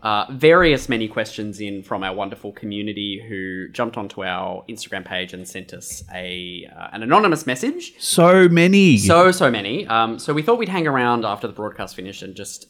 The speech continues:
Speaker 1: unpack a few more of those questions and maybe see if any of the creators have some questions for each other.
Speaker 2: Oh.
Speaker 1: Um,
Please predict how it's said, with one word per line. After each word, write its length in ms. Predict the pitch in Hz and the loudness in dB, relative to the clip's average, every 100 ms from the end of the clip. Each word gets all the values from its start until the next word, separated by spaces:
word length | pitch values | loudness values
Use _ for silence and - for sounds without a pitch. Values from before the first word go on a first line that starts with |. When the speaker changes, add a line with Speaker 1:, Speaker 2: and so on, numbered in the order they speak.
| - | -2
Speaker 1:
unpack 340 | 262 220 202 | 0 0 -2
a 60 | 165 | -6
few 180 | - | -2
more 240 | 131 120 113 | -2 0 -2
of 80 | 110 | -2
those 220 | 107 104 | -6 -6
questions 580 | 120 - 214 285 311 - | -8 -8 -6 -2 -4 -4
and 340 | 147 156 156 160 - _ _ | -2 0 -2 -4 -12 _ _
maybe 180 | 208 220 | -10 -8
see 380 | - 190 180 | -8 -6 -6
if 100 | 156 | -6
any 200 | 156 143 | -4 -4
of 80 | 135 | -6
the 80 | 131 | -10
creators 500 | - 117 107 107 104 | -8 -8 -6 -8 -8
have 240 | 110 98 | -12 -14
some 400 | - - 95 98 | -14 -12 -10 -10
questions 540 | 95 107 - - 98 - | -12 -18 -20 -16 -16 -16
for 260 | - 95 76 | -16 -16 -16
each 260 | 104 - - | -20 -20 -18
other. 380 | - 120 - - - | -16 -16 -16 -18 -12
Speaker 2:
Oh. 440 | 113 175 320 196 110 | -2 2 6 8 8
Speaker 1:
Um, 460 | - 90 87 85 | 6 4 2 -2